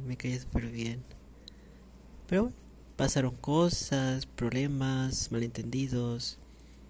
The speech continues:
pro-, cosas mal, si-,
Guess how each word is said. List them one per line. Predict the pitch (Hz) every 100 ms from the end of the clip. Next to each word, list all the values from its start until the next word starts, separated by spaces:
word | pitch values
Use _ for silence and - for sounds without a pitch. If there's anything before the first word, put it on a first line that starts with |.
| - - - - - - - - - - - - - - - - - - - -
pro-, | - -
cosas | 143 139 135 127
mal, | 123 123 - - - - -
si-, | -